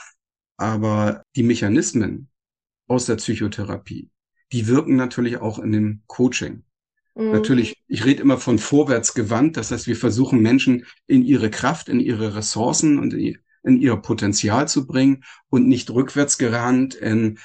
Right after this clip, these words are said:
Speaker 1: psychische Erkrankung zu heilen, ne? Also wir sind da eher in dem vorwärts gewandten Bereich unterwegs. Und, äh, diese Kombination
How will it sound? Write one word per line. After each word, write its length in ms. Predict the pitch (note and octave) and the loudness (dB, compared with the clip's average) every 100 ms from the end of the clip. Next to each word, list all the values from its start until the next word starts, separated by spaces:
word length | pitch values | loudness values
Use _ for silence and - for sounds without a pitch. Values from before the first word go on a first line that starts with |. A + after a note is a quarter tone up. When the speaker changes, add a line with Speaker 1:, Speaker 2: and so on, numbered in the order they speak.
| - - - _ - | -20 -20 -20 _ -10
Speaker 1:
psychische 400 | - C3 B2 - | -4 0 0 0
Erkrankung 540 | G2+ G#2+ G#2 B2 G#2+ G#2 | -2 -4 -2 0 0 -2
zu 200 | G#2+ G2 | -4 -2
heilen, 360 | G#2+ - - | -2 -2 -4
ne? 280 | G2+ G#2+ - | -6 -6 -8
Also 240 | A2+ A2+ G#2+ _ - - - - | -12 -14 -16 _ -20 -20 -16 -8
wir 100 | G2 | -2
sind 180 | A2 | 0
da 120 | G#2+ G#2 | 0 0
eher 440 | A#2+ G#2+ A2 - | 0 2 0 0
in 180 | G#2 G2+ | 0 0
dem 380 | G2+ G2+ F#2+ - _ _ _ | 0 -2 -4 -8 _ _ _
vorwärts 380 | - A2+ A2+ G#2+ | -2 0 0 -2
gewandten 460 | A2 G2+ G#2 G#2 G2+ | -2 0 0 0 -4
Bereich 500 | F#2+ G2+ A2+ B2 - | -4 -4 -4 -4 -6
unterwegs. 640 | G#2+ G#2+ G2 A2 B2 - - _ _ _ _ _ _ | -8 -6 -4 -2 -4 -8 -18 _ _ _ _ _ _
Und, 480 | - G#2 G#2 G#2 G#2+ - | -2 0 4 2 2 -2
äh, 160 | A2+ G2+ | -2 0
diese 240 | D#3 E3 | 2 2
Kombination 1080 | - C#3+ C#3 B2+ B2 - C#3+ A#2+ F#2 - | 4 4 4 2 0 0 0 2 -2 -6